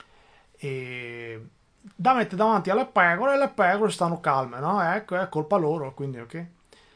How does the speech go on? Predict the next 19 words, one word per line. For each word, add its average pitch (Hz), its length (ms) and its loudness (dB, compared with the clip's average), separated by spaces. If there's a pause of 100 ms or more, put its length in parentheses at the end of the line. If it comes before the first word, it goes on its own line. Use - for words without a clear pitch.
(760)
Perché 156 220 -4
ovviamente, 202 600 2
eh, 151 200 -10
hanno 135 320 -4
fatto 165 260 -4
in 175 60 0
modo 165 300 0
che 123 200 -10
questa 160 280 -8
gente 151 400 -6
si 175 260 -4 (140)
salga 160 400 0
anche 175 200 -2
in 151 140 0
alto 170 440 0 (1120)
e 160 120 -10
in 135 280 -6
punti, 147 580 -4
eh, 120 500 -10